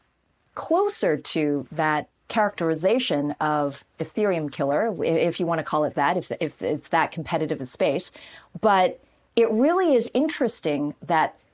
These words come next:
as, as you've just kind of put your head down and the community got to work and the devs got to work, that this space also evolved alongside with you. And now we meet again. We're not talking about Haskell anymore. We're talking about Plutus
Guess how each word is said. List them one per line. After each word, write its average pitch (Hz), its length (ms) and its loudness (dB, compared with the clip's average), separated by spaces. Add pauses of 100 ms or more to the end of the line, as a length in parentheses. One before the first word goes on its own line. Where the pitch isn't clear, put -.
(220)
as, 262 440 4 (160)
as 247 260 2
you've 247 400 2 (100)
just - 260 -2
kind 233 280 0
of 185 380 0 (340)
put 160 120 0
your 214 100 2
head 220 200 2
down 185 380 2
and 170 80 -2
the 165 40 -4
community 220 420 0
got 185 260 0
to 185 100 -8
work 196 260 0
and 180 120 -2
the 170 60 0
devs 185 320 0
got 180 220 0
to 185 80 -6
work, 190 460 2 (560)
that 180 360 0
this 214 320 0
space 220 480 -2
also 196 560 -2
evolved 160 480 -2
alongside 147 720 -4
with 139 280 -6
you. 117 160 -8
And 156 120 -6
now 170 220 2
we 190 100 -2
meet 190 300 -2 (200)
again. 160 440 -2 (580)
We're 165 140 -2
not 175 240 2
talking 208 320 -2
about 185 200 2
Haskell 180 360 0
anymore. 180 320 0
We're 170 100 -2
talking 170 300 -4
about 165 180 -4
Plutus - 560 -4